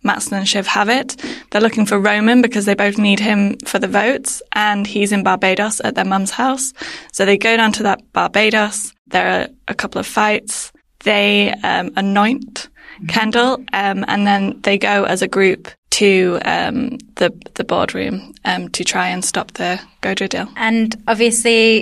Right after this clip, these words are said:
Speaker 2: it all built up and the actual successor was revealed. Kind of a, well,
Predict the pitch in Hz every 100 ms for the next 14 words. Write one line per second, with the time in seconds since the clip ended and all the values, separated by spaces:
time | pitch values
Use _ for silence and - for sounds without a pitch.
0 | - 202 226 220 220 220 220 220 220 214
1 | 208 208 220 214 208 220 220 - 226 208
2 | 196 202 240 - 214 - 220 208 202 196
3 | 190 190 202 185 196 262 - - - 226
4 | - 311 294 269 247 240 233 - - 247
5 | 226